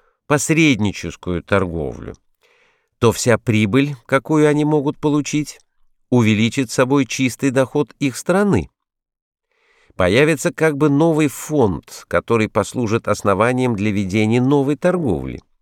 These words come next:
Все обороты внутри страны будут производиться на бумажные деньги, а всё бывшее прежде в обращении золото и серебро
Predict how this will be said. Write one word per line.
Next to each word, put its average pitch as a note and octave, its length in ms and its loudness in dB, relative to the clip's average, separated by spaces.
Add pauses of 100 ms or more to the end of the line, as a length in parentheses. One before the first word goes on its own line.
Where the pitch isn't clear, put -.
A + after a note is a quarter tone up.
(680)
Все E3+ 320 2
обороты A#2 600 2
внутри A#2 420 0
страны G2 500 0
будут F#2+ 360 -4
производиться F2+ 680 -2
на D2 140 -8
бумажные G#2 640 0
деньги, D3+ 480 0 (540)
а G#2+ 380 4 (180)
всё - 300 0
бывшее G#2 500 -2
прежде F#2+ 440 0
в E2+ 80 -2
обращении F#2 800 0
золото F2+ 540 0
и C#2+ 60 -8
серебро A2 600 0